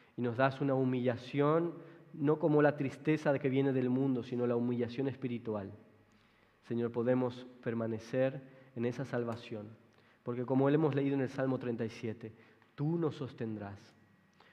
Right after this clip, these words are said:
tú nos agarrarás de la mano y no caeremos. Aun si caemos, nos sostendrás y nos levantarás, porque tú nos sostienes de la mano y tú nos llevarás.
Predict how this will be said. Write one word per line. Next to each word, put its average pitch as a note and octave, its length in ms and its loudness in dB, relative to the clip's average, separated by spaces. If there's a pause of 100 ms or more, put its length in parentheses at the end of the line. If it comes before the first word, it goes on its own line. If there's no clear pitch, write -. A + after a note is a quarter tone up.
(160)
tú C3 80 0
nos C3+ 160 0
agarrarás B2 580 2
de C3 60 0
la B2 140 0
mano C3+ 420 2
y C3 60 0
no B2+ 180 0
caeremos. B2 540 0
Aun C3+ 180 0
si F3+ 80 -4
caemos, C#3+ 540 2
nos A#2+ 100 -4
sostendrás C3 640 -4
y D3 40 -2
nos C3+ 180 0
levantarás, B2 640 2 (240)
porque B2 200 -4
tú C#3+ 120 -2
nos D3+ 120 2
sostienes C#3 460 -4
de B2 60 -4
la A#2 100 -2
mano A#2+ 280 -4 (680)
y B2 80 -8
tú C3+ 100 0
nos C#3 160 2
llevarás. B2 600 0